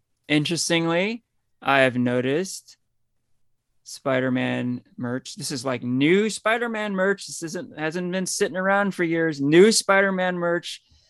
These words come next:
with the Vulture and Mysterio.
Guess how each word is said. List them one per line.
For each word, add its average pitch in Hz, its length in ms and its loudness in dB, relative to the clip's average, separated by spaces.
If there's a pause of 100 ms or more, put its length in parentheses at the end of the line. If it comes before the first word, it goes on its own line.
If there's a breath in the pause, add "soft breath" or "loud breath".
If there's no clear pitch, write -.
(300)
with 139 480 2 (240)
the 143 180 2
Vulture 175 720 0
and 165 500 -2
Mysterio. 151 1120 0